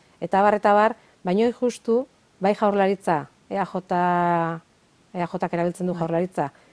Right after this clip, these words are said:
Speaker 1: eta baita San Markoko P S ek oztopatu nahi dute ezer ez egitea Gipuzkoan, ez? Azkenean, e, San Markok sartu du helegite bat, sartu zuen helegite bat, e, errauste plantaren kontraktu-, kontratua bertan bera uzteagatik,
Speaker 2: Mhm.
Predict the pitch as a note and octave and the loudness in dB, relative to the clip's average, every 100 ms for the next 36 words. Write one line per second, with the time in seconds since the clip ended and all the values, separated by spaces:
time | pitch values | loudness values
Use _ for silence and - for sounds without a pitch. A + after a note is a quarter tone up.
0 | _ _ _ - E3+ E3+ F#3 F#3+ G3+ F#3+ | _ _ _ -6 -2 0 0 0 2 2
1 | D#3 - - E3 F3+ F3+ F3+ F#3+ F#3 F#3 | -2 -10 -4 -2 -2 -4 -2 0 2 2
2 | F3+ F3 E3+ _ _ - F#3 - F#3+ G3 | 0 -2 -6 _ _ -6 -4 0 0 0
3 | _ _ _ _ _ _ _ _ _ - | _ _ _ _ _ _ _ _ _ -6
4 | F#3 - A#3 A3 G#3+ G3+ G3 F#3+ G3+ G#3 | 0 2 4 2 2 0 0 -2 -2 -2
5 | G3 F3 G3 F3+ D#3+ D#3 D#3+ D#3+ D3+ - | -4 -4 -4 -4 -4 -8 -6 -6 -6 -10
6 | C#3+ D3 B2 D#3+ - _ - - F3 E3 | -12 -12 -12 -14 -16 _ -20 -8 -4 -2
7 | E3+ E3 - _ _ _ _ - E3 D3+ | -2 -4 -8 _ _ _ _ -12 -6 -2
8 | D#3 D3+ D3+ D3 E3+ E3+ F#3 F#3+ - F3+ | -2 -2 -2 -4 -4 -2 -2 -4 -2 -4
9 | F3 F#3 F3 E3+ E3+ F3 F3 E3+ F3 F3 | -4 -2 -2 -2 0 0 0 -2 -2 -2
10 | F3+ D#3 - E3 E3+ D#3+ E3 E3 E3+ F#3 | -4 -8 -12 -6 -4 -2 -4 -2 -2 0
11 | F3 - _ _ _ _ _ _ G3+ E3+ | 0 -4 _ _ _ _ _ _ -10 -8
12 | D#3+ D#3 F3 F3+ F3 E3+ E3+ F3 E3 E3 | -6 -6 -6 -6 -2 -2 -2 0 2 2
13 | E3 E3 E3 E3 F3 E3+ F3 E3+ F3 E3+ | 2 0 -2 -2 -4 -4 -4 -2 -4 -4
14 | A3+ - F3 E3+ F3 F#3 F3 F3+ F3+ F3 | -12 -8 -6 -4 -2 0 0 0 -2 -2
15 | - F#3+ F#3 G3+ A3 E3+ | -2 0 0 2 0 -2